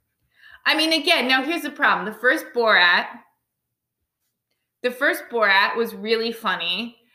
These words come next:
And so I think I was expecting the second Borat to be really funny. And maybe it's a time and place thing because I found the second Borat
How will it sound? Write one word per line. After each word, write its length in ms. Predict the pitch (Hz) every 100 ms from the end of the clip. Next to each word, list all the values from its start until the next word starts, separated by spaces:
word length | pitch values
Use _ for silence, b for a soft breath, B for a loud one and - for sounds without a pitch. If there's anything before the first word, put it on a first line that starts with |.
| b _
And 180 | 214 220
so 160 | 240 226
I 160 | 196
think 180 | 226 254
I 80 | 233
was 140 | 220 220
expecting 520 | 226 240 202 220 208
the 80 | 208
second 440 | 233 220 220 202
Borat 440 | 180 175 170 165 -
to 80 |
be 140 | 202 196
really 300 | 190 180 180
funny. 560 | 180 170 170 196 226 -
And 380 | 214 214 208 -
maybe 320 | 220 233 233
it's 120 | 269 269
a 40 |
time 280 | - 233 226
and 140 | 240
place 360 | - 180 175 -
thing 400 | 175 175 196 214
because 340 | 214 196 180
I 140 | - 190
found 400 | 190 185 180 180 - _ _ _
the 80 | 208
second 380 | 196 196 202
Borat 280 | 190 175 170